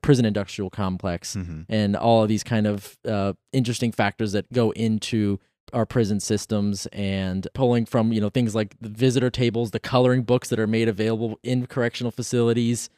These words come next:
Speaker 1: ramen noodles that are used as forms of commerce within,
Speaker 2: <laughs>
Speaker 1: um, uh, the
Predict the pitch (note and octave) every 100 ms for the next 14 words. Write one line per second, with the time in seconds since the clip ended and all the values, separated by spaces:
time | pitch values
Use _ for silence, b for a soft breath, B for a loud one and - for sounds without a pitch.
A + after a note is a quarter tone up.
0 | - A#2 A#2+ B2+ B2 A#2 A#2+ A#2+ A#2 A2+
1 | G#2+ A#2 A2 A2 G2+ - A#2 A#2 G2 -
2 | A#2+ A2+ A#2+ A#2+ A#2+ - - _ _ -
3 | B2 - A#2 A#2+ A#2 A#2 B2 A2+ A2 G#2+
4 | G#2+ - A2+ A2 - G#2+